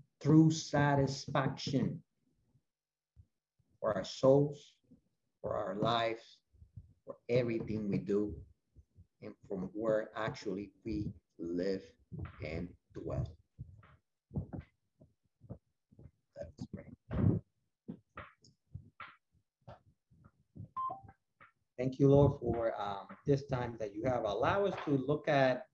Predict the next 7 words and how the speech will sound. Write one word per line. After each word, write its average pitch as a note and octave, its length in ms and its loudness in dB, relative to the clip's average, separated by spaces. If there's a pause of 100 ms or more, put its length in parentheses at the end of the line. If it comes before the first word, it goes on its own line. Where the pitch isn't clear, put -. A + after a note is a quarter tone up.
this, D3+ 340 -6 (540)
this C#3+ 260 -10 (160)
passage D3+ 580 -2
that A#2 140 -2
it's - 300 -10
at - 960 -14
times C#3 480 2